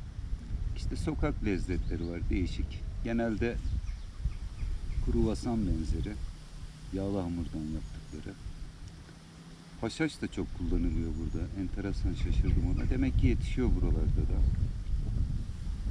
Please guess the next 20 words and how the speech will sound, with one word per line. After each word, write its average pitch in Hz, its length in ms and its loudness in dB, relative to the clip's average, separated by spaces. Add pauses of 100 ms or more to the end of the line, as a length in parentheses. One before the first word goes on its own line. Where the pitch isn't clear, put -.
(720)
Yani 139 200 2
buraların 170 380 4
iklimini 165 520 2
ben 156 260 6
şimdi 156 140 2
Ekim 147 340 2
ayında 151 300 8
geldik. 101 340 4 (120)
Belki 107 280 0
ondan 113 360 2
ötürü 101 300 -2
ama 131 200 0 (2750)
Sakarya'ya 120 480 4
çok - 320 -2
benzettim. 82 540 -2 (2500)
Bu 220 160 4
mevsimde 90 500 0
dokuz 95 300 -4
ondan 98 300 0
önce 87 220 4